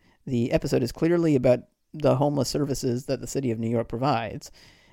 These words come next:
Adams also mentions the pandemic in the sense that we're post-pandemic, so I'll inform, like, half the people I know that they didn't get covid in the last month or two. Adams, finally,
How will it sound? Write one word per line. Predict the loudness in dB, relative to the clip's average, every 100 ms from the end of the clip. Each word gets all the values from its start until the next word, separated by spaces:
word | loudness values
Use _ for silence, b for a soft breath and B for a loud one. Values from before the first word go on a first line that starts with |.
| b
Adams | 4 4 4 0 -2
also | 0 2 2
mentions | 0 0 -6 -6
the | -4
pandemic | -2 2 2 2 0 -4
in | -8 -6
the |
sense | -4 -4 -4 -4
that | -4
we're | -4 -4 -6
post-pandemic, | 0 2 2 0 -6 -6 -6 -6 -6 -8
so | -4 0
I'll | 0 0
inform, | -2 -6 -4 -2 -2
like, | -2 -4 -6 -18 -16
half | -12 -2 0 0 -4
the | -8
people | -4 -4 -2
I | -2 0
know | 0 0
that | 0 -2
they | -2
didn't | -2 -4
get | -6 -8
covid | -2 0 2 -2 -6
in | -10
the | -8
last | -8 -8 -8
month | -8 -8
or | -10
two. | -10 -12 -10 -14 _ b b b b b b b b b b b b b b b _ _ _ _
Adams, | 6 6 10 8 8 0 -4 -8
finally, | -8 4 4 4 2 2 2 0